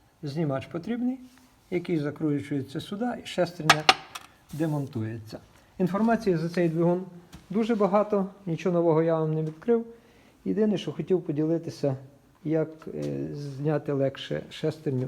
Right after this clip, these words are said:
і закрутити її. Е, з чим стикнулися? Мусили зняти піддон, тому що заспокоювач в піддоні.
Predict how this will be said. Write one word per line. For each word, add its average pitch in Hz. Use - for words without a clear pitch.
і 139
закрутити 131
її. 131
Е, 190
з -
чим 262
стикнулися? 233
Мусили 190
зняти 180
піддон, 180
тому 165
що 170
заспокоювач 165
в -
піддоні. 175